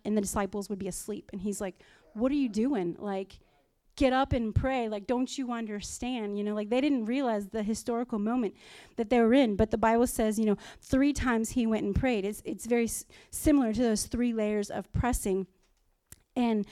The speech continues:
and that pressure just gets every last drop of oil out. And if you look, like, in the Garden of Gethsemane that last night,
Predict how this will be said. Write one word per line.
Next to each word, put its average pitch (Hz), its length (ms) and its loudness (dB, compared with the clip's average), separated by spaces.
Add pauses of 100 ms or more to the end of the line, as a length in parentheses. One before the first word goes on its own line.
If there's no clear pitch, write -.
(400)
and 240 160 6
that - 180 -2
pressure 220 720 0 (420)
just - 280 -6
gets 220 320 -2
every 247 320 -2
last 220 420 -2
drop 214 240 0
of 190 160 0
oil 220 260 2
out. 190 200 -2
And 220 100 -2
if 226 160 -2
you 226 140 -2
look, 254 200 2
like, 208 220 -4
in 254 200 4
the 262 80 4
Garden 226 360 2
of 208 80 0
Gethsemane 226 640 4
that 202 160 2
last 214 260 -4
night, 226 220 0